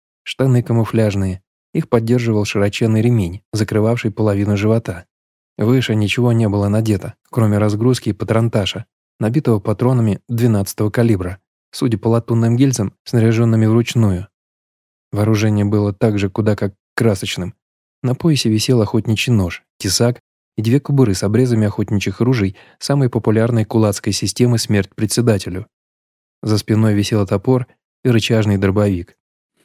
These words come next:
Роста в мутанте было под два метра, плечи аномально широкие,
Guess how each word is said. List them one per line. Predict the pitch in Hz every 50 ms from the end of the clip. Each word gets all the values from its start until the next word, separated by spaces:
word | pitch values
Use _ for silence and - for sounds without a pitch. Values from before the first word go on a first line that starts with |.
| _ _ _ _ -
Роста | 117 110 113 117 117 - 117
в | 98
мутанте | 101 104 95 - 107 95 95 - -
было | 95 107 107 110
под | 104 - 107 101
два | 101 104 113 117
метра, | 117 117 107 92 - 92 92 - _ _ _ _ _ _ _ -
плечи | 135 143 147 131 - 120
аномально | 110 107 110 110 113 113 110 110 110
широкие, | 107 - 127 123 123 107 90 - - 95 107